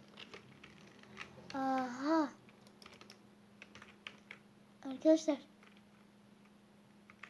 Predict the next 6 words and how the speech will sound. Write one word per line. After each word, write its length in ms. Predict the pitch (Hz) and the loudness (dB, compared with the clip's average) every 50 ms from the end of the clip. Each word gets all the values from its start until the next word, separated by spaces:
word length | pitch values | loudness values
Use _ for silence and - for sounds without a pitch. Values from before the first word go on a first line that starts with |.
| - - - - - - - - - - - | -20 -20 -20 -20 -20 -20 -20 -20 -20 -14 -6
Gördünüz 320 | - 269 262 269 294 339 330 | -2 0 0 2 2 0 0
mü 300 | - - - 262 254 240 | -2 -10 -14 -12 -12 -12
bir 60 | - | -12
şey? 200 | - - 254 254 240 - - - - - - - - - - - - - - - - - - - - - - - - - - - - - - - - - - - - - - - - - - - - - - - - - - - - - - - - - - - - - - - - - - - - - - - - - - - - | -14 -12 -10 -10 -12 -12 -16 -20 -20 -20 -20 -20 -20 -20 -20 -20 -20 -20 -20 -20 -20 -20 -20 -20 -20 -20 -20 -20 -20 -20 -20 -20 -20 -20 -20 -20 -20 -20 -20 -20 -20 -20 -20 -20 -20 -20 -20 -20 -20 -20 -20 -20 -20 -20 -20 -20 -20 -20 -20 -20 -20 -20 -20 -20 -20 -20 -20 -20 -20 -20 -20 -20 -20 -20 -20 -20 -20 -20 -20 -14 -12
O 220 | 262 240 240 233 | -10 -8 -8 -8
değilmiş. 680 | 247 247 240 240 240 233 226 233 233 233 233 233 220 208 | -8 -8 -8 -6 -8 -8 -8 -8 -6 -6 -6 -6 -8 -10